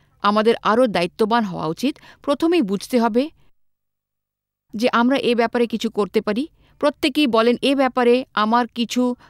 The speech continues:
করার নেই, এটা কিন্তু শুধু নিজের পছন্দের ব্যাপার।" এখন আপনারা বেশ কিছু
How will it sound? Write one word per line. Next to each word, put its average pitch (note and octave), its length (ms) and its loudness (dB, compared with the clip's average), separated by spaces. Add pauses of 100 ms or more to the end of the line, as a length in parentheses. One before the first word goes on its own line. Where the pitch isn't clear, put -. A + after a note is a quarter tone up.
(120)
করার A#3 320 2
নেই, B3 320 2 (440)
এটা C#4+ 280 2
কিন্তু B3+ 300 -2
শুধু A#3+ 400 0 (1500)
নিজের C4 420 4
পছন্দের A#3+ 480 2
ব্যাপার।" F3 400 -2 (1800)
এখন E4+ 280 0
আপনারা C#4+ 420 0
বেশ B3+ 300 0
কিছু A#3+ 380 -2